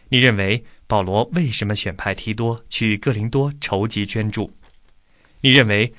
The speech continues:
保罗为什么选派提多去哥林多筹集捐助呢？保罗为什么也派了其他的弟兄？保罗怎样预备哥林多的人接受提多和其他两个弟兄？作为领导，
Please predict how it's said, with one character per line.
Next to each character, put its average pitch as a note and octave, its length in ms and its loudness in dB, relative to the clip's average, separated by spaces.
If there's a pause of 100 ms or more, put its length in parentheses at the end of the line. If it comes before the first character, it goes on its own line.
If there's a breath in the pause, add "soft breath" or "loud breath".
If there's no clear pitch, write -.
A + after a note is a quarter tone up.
(140 soft breath)
保 A2+ 160 4
罗 A2+ 140 2
为 E3+ 180 2
什 - 160 -2
么 G#2+ 80 0
选 G#2 180 -2
派 F#2+ 200 -6
提 G#2 180 -8
多 G#2+ 260 -2 (200 soft breath)
去 A2+ 340 2
哥 A2+ 140 0
林 G#2 180 -2
多 A2+ 380 0
筹 G#2+ 240 -2
集 G#2+ 160 -2
捐 A2 200 -2
助 G#2 200 -2
呢？ A2 180 -2 (680 loud breath)
保 A#2 160 8
罗 A2+ 180 6
为 C3 140 2
什 A2 160 0
么 G#2+ 160 2 (100)
也 A2+ 120 2
派 G#2+ 220 -2
了 G2+ 100 -4
其 A2 240 -4
他 E3 160 -4
的 D3 100 -4
弟 G2+ 200 -4
兄？ F2 200 -6 (840)
保 B2 120 6
罗 A2 160 2
怎 A2 260 0
样 E3 200 0
预 A2+ 80 0
备 G#2 220 2
哥 A#2 140 0
林 G#2 140 -2
多 A2 160 0
的 G#2 120 0
人 F#2+ 280 -4 (140)
接 A2+ 220 0
受 G2+ 180 -2
提 G#2+ 220 -6
多 B2+ 180 -2
和 A2 180 -2
其 A2+ 200 -2
他 D#3 220 -2
两 A#2+ 260 -6
个 A#2+ 100 -6
弟 A#2+ 180 0
兄？ E2+ 240 -6 (1300 soft breath)
作 G3+ 160 4
为 D#3 140 4
领 C#3+ 240 0
导， E2+ 320 0